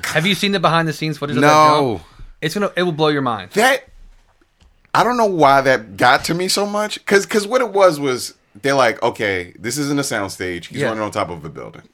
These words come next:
Speaker 2: Right?
Speaker 1: Yeah.
Speaker 2: That was a close, the m-, like, mid shot. Then when it zooms out and you see that top view of him running, and then it zooms into his face,
Speaker 1: Yeah.
Speaker 2: and they do it again and it's further out.
Speaker 1: Yeah.
Speaker 2: Like, who else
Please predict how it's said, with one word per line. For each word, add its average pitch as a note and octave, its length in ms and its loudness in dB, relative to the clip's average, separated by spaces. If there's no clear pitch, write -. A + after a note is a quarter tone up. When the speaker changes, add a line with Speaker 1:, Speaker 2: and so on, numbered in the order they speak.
Speaker 2:
Right? D2+ 220 -8
Speaker 1:
Yeah. - 120 -20
Speaker 2:
That G#2 100 -6
was G2+ 100 -8
a F#2 80 -8
close, E2 300 -12
the F2+ 140 -12
m-, F#2+ 300 -10
like, A2+ 180 -2
mid A2+ 280 -4
shot. C3+ 420 0
Then C3+ 180 -2
when G#3 100 -2
it F3+ 120 -6
zooms C#3 500 -4
out C3 380 0
and A#2 100 -10
you B2+ 80 -10
see C#3 120 -10
that A#2 240 -6
top C#3+ 380 -4
view D3+ 380 -6
of - 80 -14
him A#2+ 120 -8
running, A2+ 380 -8
and A2+ 140 -10
then A2+ 60 -10
it G#2 100 -8
zooms G2+ 280 -10
into G#2+ 200 -10
his G2 120 -8
face, F#2+ 260 -8
Speaker 1:
Yeah. F#2+ 60 -12
Speaker 2:
and B2+ 100 -4
they C#3+ 60 -2
do C#3 180 -2
it A#2 60 -2
again A2 400 -6
and G2+ 100 -10
it's G2 100 -12
further A2 520 -6
out. C3 260 -6
Speaker 1:
Yeah. G#2+ 180 -10
Speaker 2:
Like, D#3 320 -6
who A#3+ 260 -2
else - 600 0